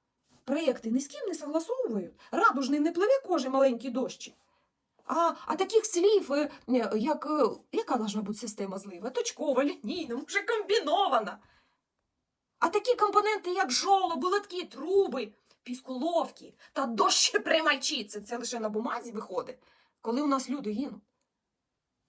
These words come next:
Труханов при владі багато років. Він має сісти. То, що за корупцію, са-, само собою. То, що за те, що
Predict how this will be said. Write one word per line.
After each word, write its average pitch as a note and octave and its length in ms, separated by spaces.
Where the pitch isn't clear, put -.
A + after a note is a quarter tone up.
Труханов A#3 520
при G#3 140
владі A3 320
багато A3 400
років. A3+ 360
Він A3+ 220
має B3 380
сісти. C#4 640
То, G4+ 100
що A4 140
за A4+ 100
корупцію, A#4 480
са-, E4 340
само D#4 340
собою. A3 520
То, A4 140
що G#4 140
за G#4+ 100
те, G#4+ 100
що G4+ 200